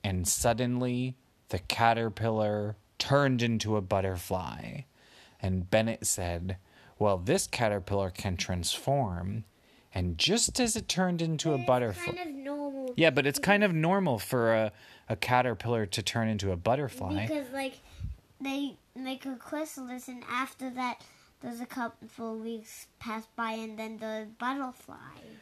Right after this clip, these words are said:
Speaker 1: Yeah, it's normal for a caterpillar to turn into a butterfly 'cause they make a chrysalis, and then a couple of weeks pass by and they turn into a butterfly.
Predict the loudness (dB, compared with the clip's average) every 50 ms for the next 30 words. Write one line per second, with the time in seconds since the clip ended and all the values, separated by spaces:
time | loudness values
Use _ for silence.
0 | -20 -20 -20 _ _ 6 6 6 6 4 2 2 2 4 6 6 6 6 4 2
1 | 2 0 2 2 2 2 4 4 4 4 4 4 0 2 2 2 4 4 2 2
2 | -2 -2 -2 0 2 2 2 2 2 0 0 0 4 4 2 4 2 0 -2 -4
3 | -2 -2 0 -2 -2 -2 -2 -2 0 0 0 0 0 -2 -4 -6 -6 0 0 0
4 | 2 2 0 0 0 0 -2 -2 -2 0 0 -2 -4 -6 -2 0 0 2 2 2
5 | 0 0 -2 0 -2 -2 0 0 0 0 0 0 -2 -4 -4 0 2 2 2 0
6 | 0 0 0 0 0 0 -4 -4 -6 -6 -4 -2 0 0 -2 -4 -4 -2 -2 -2
7 | -2 -2 -4 -4 -4 -4 -2 -4 -4 -4 -6 -6 -8 -8 -8 -8 -8 -10